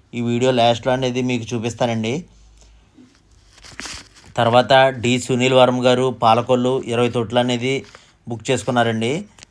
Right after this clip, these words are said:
ఇరవై తొట్లు కూడా నేను ఈ వీడియో లాస్ట్లో ఎలా ప్యాకింగ్ చేసింది ఏంటనేది కూడా మీకు ఈ వీడియోలో చూపిస్తాను.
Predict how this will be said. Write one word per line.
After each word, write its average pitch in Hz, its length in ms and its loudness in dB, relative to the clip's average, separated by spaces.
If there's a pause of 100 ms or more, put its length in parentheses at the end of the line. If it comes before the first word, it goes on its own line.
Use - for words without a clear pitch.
(380)
ఇరవై 123 200 2
తొట్లు 127 300 -2
కూడా 131 440 4 (160)
నేను 123 480 0 (440)
ఈ 120 80 -4
వీడియో 127 280 2
లాస్ట్లో 127 360 4
ఎలా 123 120 4
ప్యాకింగ్ 123 400 0
చేసింది 123 340 -4
ఏంటనేది 120 440 -2
కూడా 127 280 0
మీకు 123 240 -6
ఈ 120 60 -2
వీడియోలో 120 300 0
చూపిస్తాను. 117 640 -4